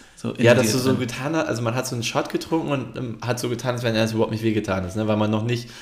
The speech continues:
Speaker 2: so, so eine gereifte Person war, dass man einfach so, „Oh Gott,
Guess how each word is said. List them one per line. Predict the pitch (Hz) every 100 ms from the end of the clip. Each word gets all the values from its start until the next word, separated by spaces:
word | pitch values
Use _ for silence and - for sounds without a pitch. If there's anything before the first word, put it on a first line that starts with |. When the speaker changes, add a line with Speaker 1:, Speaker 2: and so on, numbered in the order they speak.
| - -
Speaker 2:
so, | 104 110 -
so | 113
eine | 107 113
gereifte | 110 104 120 135 107
Person | 113 104 107 123
war, | 107 101
dass | 104
man | 104
einfach | 98 107 104
so, | 117 - -
„Oh | - - 113 - -
Gott, | - 226 247